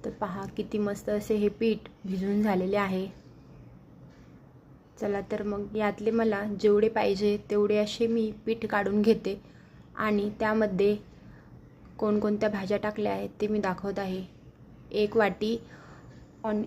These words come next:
एक वाटी शिमला मिरची, एक वाटी गाजर, तर एक कांदा कापून घेतलेला आहे बारीक असा, कोथिंबीर आणि हिरवी मिरची बारीक कट करून घेतलेली आहे. एवढे,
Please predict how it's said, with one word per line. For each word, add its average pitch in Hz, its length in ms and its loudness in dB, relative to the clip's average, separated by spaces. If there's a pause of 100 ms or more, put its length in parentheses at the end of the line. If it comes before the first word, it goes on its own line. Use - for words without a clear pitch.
(100)
एक 220 200 0
वाटी 214 280 0
शिमला 214 320 2
मिरची, 233 360 2
एक 208 220 2
वाटी 208 240 2
गाजर, 214 480 2 (400)
तर - 60 -12 (100)
एक 226 300 -2
कांदा 214 320 4
कापून 214 340 -2
घेतलेला 214 340 0
आहे 214 180 -2
बारीक 202 360 0
असा, 208 320 -6 (160)
कोथिंबीर 214 480 0
आणि 196 300 0 (360)
हिरवी 220 260 4
मिरची 214 460 2
बारीक 208 400 0
कट 175 120 -4 (140)
करून 208 260 0
घेतलेली 196 360 -2
आहे. 185 240 -2 (1120)
एवढे, 226 440 2